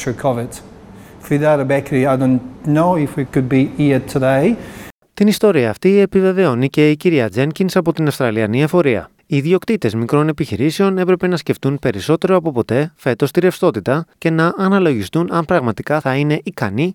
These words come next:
Speaker 2: να αποπληρώσουν τις φορολογικές τους υποχρεώσεις, δήλωσε η κυρία Τζένκινς. Ακόμη, τόνισε πως περίπου οι μισοί ιδιοκτήτες μικρών επιχειρήσεων στην Αυστραλία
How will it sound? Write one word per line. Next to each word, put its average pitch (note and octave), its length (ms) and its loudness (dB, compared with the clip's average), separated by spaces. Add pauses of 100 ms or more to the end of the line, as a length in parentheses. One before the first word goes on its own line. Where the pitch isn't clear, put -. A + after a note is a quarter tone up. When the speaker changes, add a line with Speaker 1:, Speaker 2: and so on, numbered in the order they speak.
(100)
Speaker 2:
να F#3 120 0
αποπληρώσουν C#3 600 0
τις - 100 -8
φορολογικές A#2+ 560 0
τους C#3+ 120 -8
υποχρεώσεις, C#3+ 640 -2 (200)
δήλωσε C3 580 -2
η - 80 -10
κυρία A2 300 -2
Τζένκινς. A2+ 500 -4 (280)
Ακόμη, D3 540 0
τόνισε D3+ 480 0
πως D3 360 0 (220)
περίπου E3+ 460 0
οι B2 60 4
μισοί C3 260 0
ιδιοκτήτες B2+ 720 0
μικρών C3+ 320 0
επιχειρήσεων A#2 540 -2
στην A#2+ 160 -4
Αυστραλία C#3 560 0